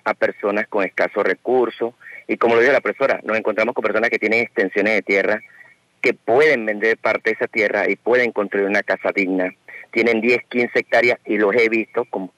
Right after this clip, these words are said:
con ocho, diez hectáreas de, de precisamente tituladas a través del programa de titulación masiva del Estado, donde la gente del campo, de ciertos lugares, que tienen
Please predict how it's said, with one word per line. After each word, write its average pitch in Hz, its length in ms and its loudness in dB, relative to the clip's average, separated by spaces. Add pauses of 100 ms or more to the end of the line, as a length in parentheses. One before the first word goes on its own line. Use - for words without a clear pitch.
con 101 240 -4 (460)
ocho, 113 320 0
diez 107 160 2
hectáreas 117 400 0
de, 104 280 0 (200)
de 113 100 0
precisamente 190 840 0 (560)
tituladas 131 640 4
a 165 100 0
través 117 480 0
del 131 420 2
programa 113 440 2
de 123 100 0
titulación 104 500 -4
masiva 117 400 0
del 120 120 4
Estado, 123 580 2
donde 101 200 -2
la 95 100 -2
gente 104 260 -4
del 104 80 -4
campo, 117 580 0
de 101 120 0
ciertos 107 300 -2
lugares, 113 360 2 (320)
que 113 100 0
tienen 117 260 -2